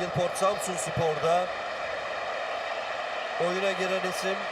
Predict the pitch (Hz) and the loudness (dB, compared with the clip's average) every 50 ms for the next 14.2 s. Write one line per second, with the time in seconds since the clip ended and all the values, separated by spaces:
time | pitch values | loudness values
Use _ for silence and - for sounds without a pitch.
0 | - - - - - - - - - - - - - - 190 190 185 185 180 180 | -4 -4 -4 -4 -4 -4 -4 -4 -4 -4 -4 -2 2 4 4 6 6 4 4 2
1 | - - 180 170 175 180 175 180 180 - - - - - - - - - - - | 2 0 -2 0 2 4 4 4 4 2 0 0 0 0 0 0 0 0 2 4
2 | 202 196 - - - - - - 202 190 185 175 - 180 185 185 190 180 - - | 6 6 6 4 2 0 0 0 0 0 0 0 2 2 4 4 4 4 4 4
3 | - - - - 226 220 220 107 - 208 214 - - 147 - 220 220 - 208 185 | 2 2 2 4 4 4 4 2 4 4 4 4 6 6 6 6 6 6 6 6
4 | 180 - 175 175 156 170 160 160 180 180 180 185 190 196 202 214 269 - 240 220 | 6 6 4 4 4 4 4 4 2 2 4 6 6 6 6 6 4 4 4 2
5 | - - - - - - - - - - - - - - - - - - - 180 | 2 2 2 2 2 2 0 0 0 0 -2 -2 0 0 0 0 0 2 6 6
6 | 190 185 202 208 190 - - - 202 202 202 226 226 - - - 190 196 - 202 | 6 8 8 8 6 6 6 8 8 8 8 8 6 4 4 6 4 6 6 8
7 | 202 196 190 190 196 - - 214 214 208 - 202 190 190 175 170 170 160 175 190 | 6 6 6 4 2 4 6 6 6 8 8 6 6 6 6 6 4 4 4 2
8 | - - - - - - - 226 226 - - 202 190 180 185 180 175 202 202 190 | 2 2 2 0 2 4 4 4 4 4 4 4 4 4 4 4 6 6 6 6
9 | 190 180 175 - - - - 170 180 180 185 196 - - - - - 160 - - | 6 4 4 4 4 4 4 6 6 6 6 6 4 2 2 2 4 4 4 4
10 | - - - - 185 233 - - 214 208 190 190 185 - 190 190 190 - 190 196 | 2 2 2 6 6 6 6 6 4 4 4 4 4 4 2 2 2 6 6 6
11 | 185 180 185 190 190 190 190 185 170 175 180 185 190 185 - 185 175 170 165 165 | 6 6 6 6 6 6 6 6 6 4 4 6 4 4 4 4 4 4 4 4
12 | 180 185 190 208 - - - - - - - - - - - - 226 220 208 196 | 4 4 4 4 2 0 -2 -2 -2 -2 -4 -4 -4 -2 0 4 6 6 6 6
13 | 196 196 190 - 208 208 196 196 190 190 - 196 190 185 185 202 208 202 - 190 | 6 4 2 2 2 2 2 2 2 2 4 6 6 6 6 4 4 4 4 4
14 | 190 185 180 | 4 4 6